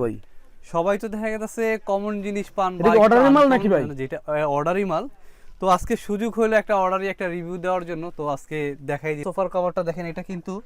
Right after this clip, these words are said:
Speaker 2: একটু ডিজাইনটা দেখেন ভাইয়া, এটা কিন্তু
Speaker 1: বাহ,
Speaker 2: মোটা ফর্ম, ছয় ইঞ্চি
Speaker 1: অসাধারণ
Speaker 2: ভিতরে
Speaker 1: কিন্তু।
Speaker 2: করা। আর এইভাবে কিন্তু ডিজাইনটা চলে আসছে, এটা কিন্তু আবার একটু ঢাল হয়ে চলে গেছে।
Speaker 1: ডাল হয়ে চলে গেছে।
Speaker 2: আর আমাদের সেলাইয়ের ফিনিশিংটা কিন্তু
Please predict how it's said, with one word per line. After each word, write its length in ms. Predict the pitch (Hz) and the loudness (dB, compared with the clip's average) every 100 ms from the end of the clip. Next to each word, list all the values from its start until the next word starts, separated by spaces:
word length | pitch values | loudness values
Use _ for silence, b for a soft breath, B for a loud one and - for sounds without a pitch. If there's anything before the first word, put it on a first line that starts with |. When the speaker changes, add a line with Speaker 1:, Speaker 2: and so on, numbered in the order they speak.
| - - - 202 | -18 -20 -18 -14
Speaker 2:
একটু 100 | - 160 | -10 -6
ডিজাইনটা 320 | 160 185 180 170 | -4 -2 -2 -4
দেখেন 200 | 135 127 120 | -4 -8 -10
ভাইয়া, 180 | 123 190 - | -12 -14 -14
এটা 120 | 165 160 | -16 -12
কিন্তু 180 | 170 - 147 | -12 -2 4
Speaker 1:
বাহ, 100 | 165 | 4
Speaker 2:
মোটা 160 | 139 135 | 2 -10
ফর্ম, 160 | 127 170 214 | -10 -10 -12
ছয় 140 | - 156 | -4 2
ইঞ্চি 100 | 156 | 4
Speaker 1:
অসাধারণ 380 | 156 160 160 156 | 4 4 6 6
Speaker 2:
ভিতরে 100 | 139 | 2
Speaker 1:
কিন্তু। 180 | 131 120 | 0 -2
Speaker 2:
করা। 140 | 120 180 - - - - - 123 | -4 -6 -10 -20 -20 -20 -16 -8
আর 80 | 123 135 | -6 -6
এইভাবে 220 | 151 156 156 | -8 -10 -10
কিন্তু 140 | 156 143 | -12 -12
ডিজাইনটা 320 | 135 143 147 147 | -12 -12 -12 -12
চলে 140 | 165 156 | -12 -12
আসছে, 120 | 139 - | -14 -14
এটা 100 | 185 185 | -14 -12
কিন্তু 140 | 175 170 | -10 -8
আবার 120 | 160 | -8
একটু 100 | 151 135 113 | -12 -12 -6
ঢাল 180 | 123 135 | -6 -6
হয়ে 120 | 113 107 | -10 -14
চলে 100 | 104 | -8
গেছে। 120 | 147 151 | 2 6
Speaker 1:
ডাল 140 | 151 143 | 6 4
হয়ে 160 | 139 131 | 2 0
চলে 160 | 135 123 | -4 -6
গেছে। 120 | 120 127 | -6 -6
Speaker 2:
আর 80 | 131 143 | -4 -2
আমাদের 240 | 170 190 190 | -2 -4 -8
সেলাইয়ের 300 | 185 180 208 - | -6 -4 -4 -4
ফিনিশিংটা 440 | 190 - 196 190 196 | -6 -6 -8 -8 -10
কিন্তু 280 | 185 - | -12 -6